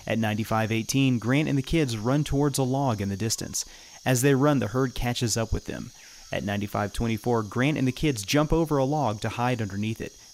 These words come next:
barely escaping being trampled by the herd. At ninety-five thirty-four, Lex crawls underneath the log. Tim and Grant follow her lead.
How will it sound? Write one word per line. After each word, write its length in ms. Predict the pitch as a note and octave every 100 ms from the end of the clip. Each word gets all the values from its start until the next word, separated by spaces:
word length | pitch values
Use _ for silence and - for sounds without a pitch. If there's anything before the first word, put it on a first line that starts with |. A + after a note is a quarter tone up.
| G2+ -
barely 360 | A#2+ C3+ G#2
escaping 500 | G2+ - G#2 G2 G#2+
being 200 | G#2 A2
trampled 400 | G#2 B2 A#2+ G2+
by 120 | G2
the 100 | G2
herd. 340 | G2+ A2 G2+ E2+ - - - - -
At 120 | A#2+
ninety-five 500 | C3+ D#3+ E3 D#3 D#3
thirty-four, 500 | D3 C#3+ C3 C#3 A2+
Lex 320 | G2+ A#2+ -
crawls 400 | - C3 C3 C3+
underneath 480 | A#2 B2+ B2+ A#2 B2
the 100 | A2+
log. 400 | G#2 G#2+ G2 G2+ - -
Tim 200 | - C3
and 100 | C3
Grant 240 | A#2 A#2+ B2
follow 240 | A2+ G#2+
her 140 | G2+
lead. 360 | G2 G2+ G2 D#2+